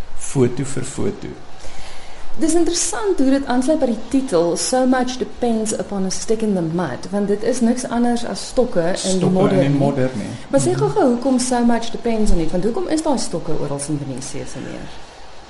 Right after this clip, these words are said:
Speaker 1: Wel, dis baie interessant. Hierdie stokke spesifiek waarmee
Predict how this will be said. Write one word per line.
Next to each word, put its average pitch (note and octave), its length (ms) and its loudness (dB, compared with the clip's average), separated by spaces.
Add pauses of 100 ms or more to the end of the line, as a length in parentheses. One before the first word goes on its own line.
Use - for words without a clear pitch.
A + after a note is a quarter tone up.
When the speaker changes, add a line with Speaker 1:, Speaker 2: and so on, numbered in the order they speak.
(120)
Speaker 1:
Wel, A3+ 580 6
dis G#3 420 2 (100)
baie G#3+ 300 6
interessant. F#3 840 2
Hierdie D#3+ 380 6
stokke F3 420 0
spesifiek E3 600 0
waarmee C#3 320 2